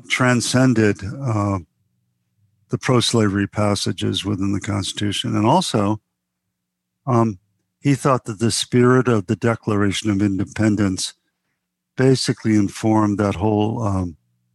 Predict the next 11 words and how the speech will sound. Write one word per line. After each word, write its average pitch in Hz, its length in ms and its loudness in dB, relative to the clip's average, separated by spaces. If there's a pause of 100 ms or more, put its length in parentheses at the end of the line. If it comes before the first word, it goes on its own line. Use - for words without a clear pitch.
(380)
which 156 160 0
is - 320 0
all 127 240 4
men 110 220 2
are 101 120 0
created 98 460 -2
equal, 110 400 -2 (500)
uh, 117 320 2
informed 120 580 0
that 113 180 2
whole 117 560 0